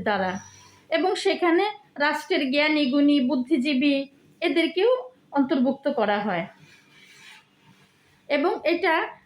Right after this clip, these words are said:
গণপরিষদ বা সম্মেলন কর্তৃক এটা প্রণীত হয়, তৈরি করা হয়, ঘোষণা করা হয়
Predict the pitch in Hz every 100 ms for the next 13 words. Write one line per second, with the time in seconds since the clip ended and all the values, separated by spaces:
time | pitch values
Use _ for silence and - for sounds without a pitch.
0 | - 277 269 302 427 381 339 320 359 269
1 | 294 302 262 262 285 403 427 320 - 277
2 | 262 277 277 311 339 - 262 208 175 175
3 | _ _ _ - 339 349 359 254 247 247
4 | 247 240 240 - _ _ 269 339 339 311
5 | 302 285 254 254 240 233